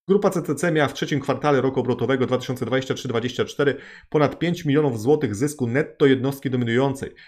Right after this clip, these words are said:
ponad dwieście dwadzieścia dziewięć milionów złotych ebida i dwa miliardy czterysta trzydzieści milionów przychodów. Narastająco po trzech kwartałach roku obrotowego dwa tysiące dwadzieścia trzy,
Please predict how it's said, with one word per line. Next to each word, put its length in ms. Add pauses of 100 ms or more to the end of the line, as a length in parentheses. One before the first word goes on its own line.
(160)
ponad 260
dwieście 440 (100)
dwadzieścia 440
dziewięć 380
milionów 380
złotych 360
ebida 640
i 200 (340)
dwa 200
miliardy 420
czterysta 380
trzydzieści 460
milionów 460
przychodów. 560 (260)
Narastająco 680
po 100
trzech 220
kwartałach 520
roku 180
obrotowego 440
dwa 100
tysiące 380
dwadzieścia 460
trzy, 320